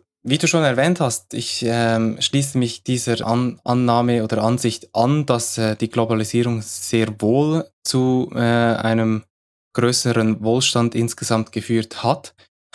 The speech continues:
Das kann man auch, ähm, ich sage jetzt mal, aus Volkswi-, aus volkswirtschaftlicher Perspektive anhand des komparativen Vorteils erklären,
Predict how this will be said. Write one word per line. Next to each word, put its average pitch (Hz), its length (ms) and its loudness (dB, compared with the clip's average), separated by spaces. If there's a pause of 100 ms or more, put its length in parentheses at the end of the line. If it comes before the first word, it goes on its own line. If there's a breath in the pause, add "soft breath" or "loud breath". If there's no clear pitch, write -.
(180 loud breath)
Das - 180 -2
kann 127 200 2
man 123 140 2
auch, 123 460 2
ähm, 113 560 2
ich - 120 -6
sage 117 140 0
jetzt 120 100 -6
mal, 113 200 2
aus 110 140 -6
Volkswi-, 127 520 -2 (120)
aus 117 180 0
volkswirtschaftlicher 131 880 -2
Perspektive 120 960 -2
anhand 110 460 0
des 113 200 -2
komparativen 117 840 -2
Vorteils 127 720 -2 (360)
erklären, 117 800 0